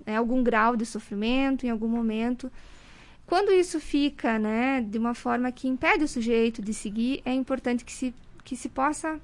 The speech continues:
procurar ajuda, né? E outras formas que se tem também é poder falar sobre o sofrimento. Aquilo que é traumático, Macula, se tem uma ideia de que se tá sofrendo é melhor não mexer,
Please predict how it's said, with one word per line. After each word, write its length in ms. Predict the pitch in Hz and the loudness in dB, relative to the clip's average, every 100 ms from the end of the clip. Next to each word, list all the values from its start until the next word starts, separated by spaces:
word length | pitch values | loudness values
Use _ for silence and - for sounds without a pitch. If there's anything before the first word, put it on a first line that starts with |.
| - | -8
procurar 400 | 302 - 508 466 | -8 -4 -2 0
ajuda, 440 | 247 208 185 - | 0 -4 -8 -10
né? 220 | 208 226 - | -12 -10 -6
E 160 | 277 | -4
outras 320 | 415 453 381 | -2 -2 -4
formas 400 | - 339 381 330 | -2 0 0 -2
que 100 | - | -4
se 120 | - 233 | -12 -6
tem 260 | 247 254 | -2 -2
também 480 | 269 214 196 220 277 - - - - - - - | -2 -4 -2 -2 -4 -6 -14 -16 -16 -16 -16 -6
é 120 | - 339 | 0 0
poder 380 | 359 285 302 | 2 2 2
falar 500 | 320 - 392 403 302 | 0 -2 0 2 0
sobre 260 | 302 262 208 | 0 -2 -2
o 20 | |
sofrimento. 680 | - 202 - 214 - 233 - - - - - - - - | -4 -8 -6 -8 -8 -12 -14 -20 -20 -20 -20 -20 -20 -6
Aquilo 300 | - - 370 | -2 0 0
que 140 | - | 2
é 60 | 381 | 2
traumático, 800 | 339 277 233 220 233 302 - 277 | 2 2 4 4 2 0 -6 -6
Macula, 380 | 247 240 226 | -4 0 0
se 140 | 214 240 | 0 -2
tem 180 | 226 294 | -2 0
uma 120 | 330 | 2
ideia 280 | 277 247 254 | 2 2 2
de 140 | 269 269 | 2 -2
que 120 | - | -8
se 160 | - | -12
tá 180 | 277 285 | -2 0
sofrendo 420 | 302 320 262 285 | 0 -2 0 0
é 20 | 302 | 0
melhor 280 | 277 269 | 2 2
não 120 | 277 294 | 2 0
mexer, 480 | 302 - 247 220 | -2 -2 -2 -2